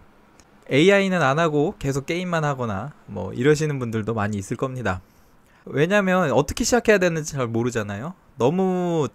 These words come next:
접근하기가 쉽진 않아요. 그런데 최근에 이런 툴이 하나 생겼습니다.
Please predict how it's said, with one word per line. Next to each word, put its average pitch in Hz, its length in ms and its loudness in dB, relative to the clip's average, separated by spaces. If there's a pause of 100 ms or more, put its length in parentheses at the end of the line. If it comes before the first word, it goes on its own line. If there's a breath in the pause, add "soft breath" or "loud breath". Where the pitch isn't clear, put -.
접근하기가 175 1080 0
쉽진 190 420 -8
않아요. 104 440 -2 (720 soft breath)
그런데 165 560 2 (1080 soft breath)
최근에 220 800 2 (440 soft breath)
이런 165 380 0 (160)
툴이 226 340 -2
하나 165 300 6
생겼습니다. 131 800 -6